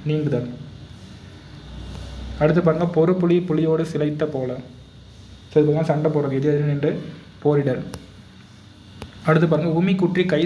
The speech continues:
சலித்தது போல. உமி குற்றி கை சலித்தது போல என்பது வருத்தம்.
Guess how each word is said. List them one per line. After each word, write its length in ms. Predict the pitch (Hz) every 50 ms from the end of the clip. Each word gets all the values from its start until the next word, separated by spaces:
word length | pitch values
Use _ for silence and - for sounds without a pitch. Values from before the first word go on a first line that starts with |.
| 170
சலித்தது 340 | 170 151 151 151 156 151 147 147 135
போல. 120 | 131 127 110 - - - - - - - - - - - - - - - - - - - - 151
உமி 160 | 147 151 170 170
குற்றி 340 | - 160 151 151 160 160 196 220 180 139 - - - - - - - - - - -
கை 180 | - - 156 165 185 185 -
சலித்தது 360 | 170 156 156 151 165 160 156 151 151
போல 120 | 151 151 156 151
என்பது 240 | 151 147 147 170 180
வருத்தம். 460 | 160 139 139 143 - - 131 117 107